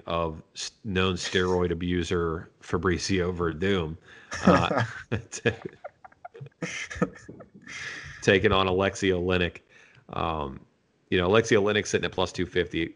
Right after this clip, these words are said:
Speaker 1: Fabricio Verdum coming back off a two and a half year layoff, obviously off that usada suspension, minus three twenty-five. Over under on rounds is at one and a half.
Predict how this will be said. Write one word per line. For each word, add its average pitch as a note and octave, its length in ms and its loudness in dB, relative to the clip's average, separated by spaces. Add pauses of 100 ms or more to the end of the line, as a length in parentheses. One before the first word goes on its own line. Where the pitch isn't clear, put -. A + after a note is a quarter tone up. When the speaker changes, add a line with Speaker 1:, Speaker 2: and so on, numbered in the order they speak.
Speaker 1:
Fabricio F2+ 500 0
Verdum D#2+ 340 -4
coming E2+ 200 -4
back D#2+ 200 -2
off D2+ 180 -4
a D#2+ 100 -2
two F#2+ 240 0
and E2+ 80 0
a D2+ 40 -6
half D#2 300 -4
year D#2+ 160 -2
layoff, D#2 600 0
obviously D2+ 540 -2
off D2 180 -4
that C#2 160 -2
usada D2 420 -2
suspension, D#2 500 -6
minus D#2+ 300 -2
three E2+ 180 0
twenty-five. D#2+ 440 0 (340)
Over A#2 260 8
under A2 180 6
on G2+ 100 4
rounds G2 320 2
is F#2 60 -2
at F2+ 100 -4
one F#2 340 -2
and F#2+ 220 -4
a D#2+ 60 -4
half. F#2 480 -2